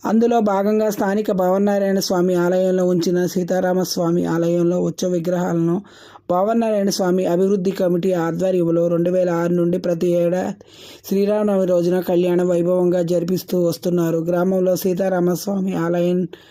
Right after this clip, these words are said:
ఉండి తీరాలని గ్రామస్తుల సంకల్పం కలిగింది. గ్రామ ప్రజలందరూ ఏకమయ్యి ఆలయం నిర్మించుటకు పూనుకున్నారు. చినగంజాము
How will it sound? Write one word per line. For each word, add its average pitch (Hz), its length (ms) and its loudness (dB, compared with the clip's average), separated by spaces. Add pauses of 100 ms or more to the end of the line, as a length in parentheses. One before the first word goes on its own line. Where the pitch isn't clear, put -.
(260)
ఉండి 185 220 0
తీరాలని 185 800 0 (160)
గ్రామస్తుల 185 500 0
సంకల్పం 180 580 -2
కలిగింది. 165 580 -2 (560)
గ్రామ 196 240 0
ప్రజలందరూ 196 580 2
ఏకమయ్యి 180 1400 2 (540)
ఆలయం 190 600 0
నిర్మించుటకు 190 680 0
పూనుకున్నారు. 175 760 0 (1080)
చినగంజాము 190 1120 2